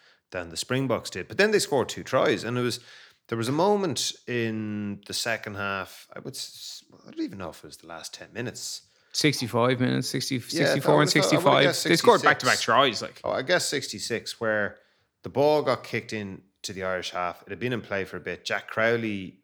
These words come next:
Speaker 1: covered
Speaker 2: Oh.
Speaker 1: back, and he looked absolutely gassed. And I thought to myself, "This guy's been on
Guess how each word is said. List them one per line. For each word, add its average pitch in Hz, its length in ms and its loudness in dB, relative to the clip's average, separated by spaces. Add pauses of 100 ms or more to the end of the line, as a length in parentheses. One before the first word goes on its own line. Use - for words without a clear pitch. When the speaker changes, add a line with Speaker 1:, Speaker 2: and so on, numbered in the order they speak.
(140)
Speaker 1:
covered 101 280 0
Speaker 2:
Oh. 170 160 6
Speaker 1:
back, - 340 0 (380)
and 98 140 -4
he 110 220 -2
looked 101 420 -4
absolutely 90 800 -4
gassed. 101 560 -2
And - 100 -16
I - 40 -14
thought 302 380 -12
to - 120 -20
myself, 104 440 -8 (380)
"This 262 180 -10
guy's - 240 -10
been - 180 -14
on 80 320 -12